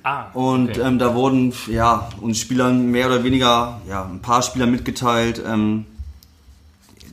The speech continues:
Speaker 2: dass wir, dass der Verein sich neu aufstellen muss. Und, ähm, ja, für mich, ich hatte da eh nur einen, einen Jahresvertrag unterschrieben gehabt.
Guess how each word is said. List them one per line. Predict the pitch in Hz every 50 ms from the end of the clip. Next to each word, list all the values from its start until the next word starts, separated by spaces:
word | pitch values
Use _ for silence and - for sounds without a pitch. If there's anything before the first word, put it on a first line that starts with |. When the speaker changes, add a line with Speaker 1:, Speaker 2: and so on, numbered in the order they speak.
| - _
Speaker 2:
dass | - 113 110 - -
wir, | 123 117 113 104
dass | 117 113 113 -
der | - 120
Verein | 104 - 120 113 123 123
sich | 117 113 107
neu | 120 120 117
aufstellen | 110 120 127 - - 143 131 127
muss. | 127 127 131 131 - - - - - -
Und, | - 82 101 98 95 98 92 95
ähm, | 85 98 95 95 95 95 90 - - - 80 78
ja, | 73 80 -
für | - - 104
mich, | 107 120 117 -
ich | 95 -
hatte | 113 110 107
da | 113 113 92
eh | 113 127
nur | 123 127 131
einen, | 131 104 76
einen | 113 120 113 110
Jahresvertrag | 120 123 127 131 131 - 139 127 - 135 127 120
unterschrieben | 123 127 127 123 - 139 127 127 120
gehabt. | 123 123 127 - - -